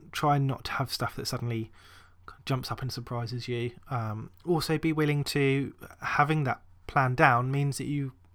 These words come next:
you kind of got the option a little bit more to say no to some things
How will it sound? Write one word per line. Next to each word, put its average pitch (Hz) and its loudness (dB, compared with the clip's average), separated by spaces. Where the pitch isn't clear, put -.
you 139 -12
kind 143 -2
of 127 -2
got 143 -2
the 135 -6
option 135 -2
a 113 -4
little 123 -2
bit 120 -4
more 131 -4
to 131 -4
say 143 2
no 143 4
to 156 -4
some 160 0
things 160 -2